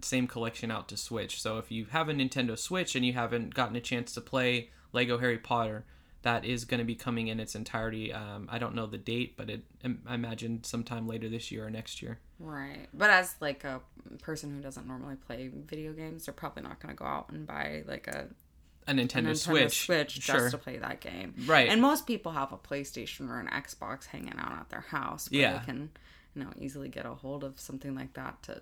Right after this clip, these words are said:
Speaker 2: to play. You do have to have an extra controller if you
Speaker 1: Right.
Speaker 2: don't only have one.
Speaker 1: Right.
Speaker 2: So there's that to
Speaker 1: Yeah.
Speaker 2: play together.
Speaker 1: A
Speaker 2: 'Cause,
Speaker 1: lot
Speaker 2: I
Speaker 1: of
Speaker 2: mean, all these games we play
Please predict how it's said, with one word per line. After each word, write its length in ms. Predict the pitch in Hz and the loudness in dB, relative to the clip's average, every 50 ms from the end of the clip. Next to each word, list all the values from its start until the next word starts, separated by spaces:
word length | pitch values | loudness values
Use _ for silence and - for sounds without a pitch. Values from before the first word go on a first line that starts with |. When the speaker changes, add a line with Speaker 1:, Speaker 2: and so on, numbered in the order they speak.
| - - | -14 -18
Speaker 2:
to 100 | - - | -20 -20
play. 320 | - - - 147 139 127 131 | -18 -10 -8 -6 -4 -4 -2
You 140 | 127 139 151 | -2 -2 0
do 120 | 147 180 180 | 0 0 0
have 200 | 185 160 147 - | 0 -2 -2 -2
to 60 | - 156 | -6 -10
have 100 | 160 165 | -10 -10
an 80 | 156 | -10
extra 300 | 151 151 147 - - 151 | -12 -12 -12 -10 -12 -10
controller 560 | 151 - 165 160 - 147 147 147 147 151 151 | -10 -10 -12 -10 -10 -10 -10 -8 -8 -10 -10
if 60 | 151 - - | -12 -6 -2
you 60 | 120 | 2
Speaker 1:
Right. 260 | 123 117 113 117 - - - - | 2 2 2 0 -2 -8 -14 -12
Speaker 2:
don't 100 | - 147 | -10 -8
only 160 | 147 147 147 147 | -8 -8 -10 -12
have 220 | 147 143 139 - | -14 -14 -14 -12
one. 500 | 143 147 151 151 143 147 143 151 170 180 | -8 -6 -6 -6 -6 -6 -6 -6 -6 -2
Speaker 1:
Right. 360 | - 123 120 120 117 113 - - 135 123 - - - - | 0 2 4 4 4 2 0 -4 -12 -16 -16 -20 -20 -16
Speaker 2:
So 300 | - - - 143 135 131 | -12 -6 -4 -4 -4 -4
there's 260 | 135 139 139 135 139 | -4 -4 -4 -4 -6
that 480 | 139 135 139 131 117 113 107 - - | -6 -6 -4 -4 -2 -2 -4 -4 -2
to 80 | - 120 | -2 0
Speaker 1:
Yeah. 160 | 120 113 107 | 0 0 0
Speaker 2:
play 140 | 110 147 131 | -2 -2 -4
together. 840 | - - 123 131 131 - 135 117 113 - - - - - - - 165 170 | -6 -8 -8 -8 -4 -4 -2 -4 -2 -4 -6 -6 -6 -6 -6 -8 -8 -6
Speaker 1:
A 40 | |
Speaker 2:
'Cause, 100 | - 120 135 | 0 4 6
Speaker 1:
lot 140 | 147 147 139 | 8 8 8
Speaker 2:
I 60 | - | 8
Speaker 1:
of 40 | 262 | 6
Speaker 2:
mean, 180 | 277 262 233 214 - | 6 4 4 2 2
all 160 | 180 196 220 | 2 2 2
these 220 | 196 170 160 151 | 2 0 -2 -2
games 340 | - 151 151 151 143 139 - | -4 -4 -4 -4 -4 -6 -6
we 120 | 143 131 127 | -8 -8 -8
play 360 | - - 165 143 120 120 | -6 -4 -4 -2 -2 -4